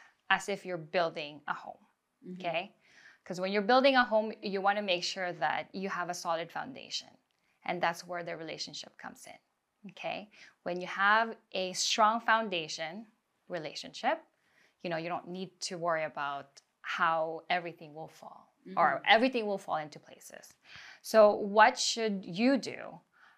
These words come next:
Speaker 1: Um, if you're just starting, I would say you can even do phone calls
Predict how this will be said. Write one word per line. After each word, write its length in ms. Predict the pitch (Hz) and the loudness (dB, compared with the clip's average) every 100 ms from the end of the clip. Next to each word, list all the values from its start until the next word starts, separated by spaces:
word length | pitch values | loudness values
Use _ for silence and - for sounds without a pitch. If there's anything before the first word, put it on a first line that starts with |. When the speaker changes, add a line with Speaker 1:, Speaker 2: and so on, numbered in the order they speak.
| _ - | _ 4
Speaker 1:
Um, 160 | 190 - | 4 6
if 180 | 220 240 | 2 4
you're 180 | 285 | 2
just 200 | 277 330 - | 4 2 2
starting, 460 | 262 220 226 262 | 4 6 4 -4
I 200 | - - 247 | -8 -12 -8
would 120 | 262 | -8
say 520 | - 233 220 214 214 - _ _ _ _ _ | -8 -6 -6 -6 -10 -16 _ _ _ _ _
you 200 | - 190 | -6 -4
can 160 | 202 196 | -2 -4
even 280 | 190 185 175 | -6 -10 -8
do 140 | 180 | -10
phone 320 | 165 180 180 | -8 -4 -4
calls 540 | 175 - 294 330 - | -6 -10 -8 -10 -14